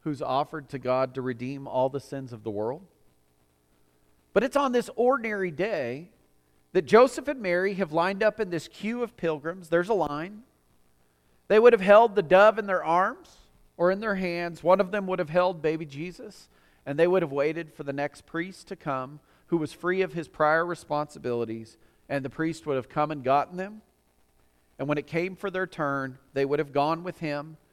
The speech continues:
and they would have prayerfully watched as he sacrificed the doves, placed their blood on the altar, and then offered the birds as a burnt offering. So there's nothing extraordinary about this day.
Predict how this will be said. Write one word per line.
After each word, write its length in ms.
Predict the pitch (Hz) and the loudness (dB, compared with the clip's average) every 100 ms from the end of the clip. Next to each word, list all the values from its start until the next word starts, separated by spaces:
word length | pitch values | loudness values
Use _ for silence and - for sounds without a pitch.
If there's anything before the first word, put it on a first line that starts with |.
| _ _ | _ _
and 120 | 139 | -6
they 80 | 135 | -2
would 140 | 139 143 | -2 -2
have 100 | - | -4
prayerfully 540 | - 156 160 180 175 | -2 -2 -2 -6 -4
watched 560 | 151 131 131 135 - - | 2 2 2 0 -12 -14
as 160 | 131 - | -14 -12
he 200 | 135 123 | -14 -14
sacrificed 800 | - 135 143 170 - 156 156 - | -4 -2 -2 -6 -6 -6 -8 -12
the 80 | |
doves, 540 | 147 117 110 110 117 - _ _ _ _ _ | -4 0 0 -4 -10 -20 _ _ _ _ _
placed 300 | - 143 135 | 0 0 0
their 120 | 143 | -2
blood 280 | 123 123 139 | -2 0 2
on 100 | 147 - | 0 -4
the 80 | - | -6
altar, 560 | 123 120 117 120 110 107 _ _ _ _ - | 0 2 0 -6 -8 -10 _ _ _ _ -12
and 140 | 123 | -8
then 120 | 127 | -6
offered 380 | 123 131 - 131 | -4 -4 -4 -8
the 80 | 120 | -6
birds 560 | 113 113 110 110 - _ | -4 -4 -4 -10 -20 _
as 120 | - 107 | -16 -14
a 40 | |
burnt 300 | 98 107 101 | -10 -10 -8
offering. 360 | 98 69 - - _ _ _ _ _ _ _ _ _ _ _ _ _ _ _ _ _ _ _ _ _ _ _ _ _ _ _ _ _ _ _ | -10 -10 -16 -20 _ _ _ _ _ _ _ _ _ _ _ _ _ _ _ _ _ _ _ _ _ _ _ _ _ _ _ _ _ _ _
So 100 | - | -4
there's 200 | 202 220 | 0 0
nothing 380 | 175 214 220 208 | 0 -4 -4 -12
extraordinary 840 | 156 - - 170 180 139 117 110 110 | -12 -14 -12 -10 -8 -6 -4 -4 -4
about 300 | 104 107 - | -4 -6 -8
this 200 | 104 - | -12 -12
day. 320 | 113 110 85 | -12 -12 -14